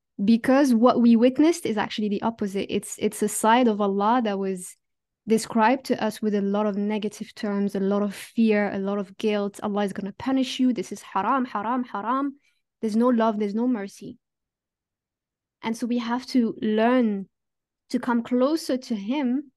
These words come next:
in a different way from what we were taught. We need to balance things out. It's not always fear. It's not always guilt. It's also rahmah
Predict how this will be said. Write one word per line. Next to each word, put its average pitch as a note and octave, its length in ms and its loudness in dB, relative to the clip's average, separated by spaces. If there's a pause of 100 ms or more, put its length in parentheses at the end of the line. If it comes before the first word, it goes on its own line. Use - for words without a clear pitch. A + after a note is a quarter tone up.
(340)
in A#3 120 2
a A3 60 0
different B3+ 400 -2
way A3+ 120 -2
from A3+ 200 -10
what G3+ 160 -10
we G3+ 120 -6
were F#3+ 140 -6
taught. - 480 -8 (360)
We G#3+ 140 4
need B3+ 180 6
to A#3+ 100 2
balance A3+ 460 4
things G3+ 300 -2
out. G3 280 -6
It's G#3+ 200 -4
not A#3 200 4
always G#3 380 -2
fear. G3 380 0
It's - 280 -4
not G#3+ 200 0
always G3 340 -4
guilt. G3 380 -2
It's - 140 -12
also G3+ 500 -2 (640)
rahmah A3 580 2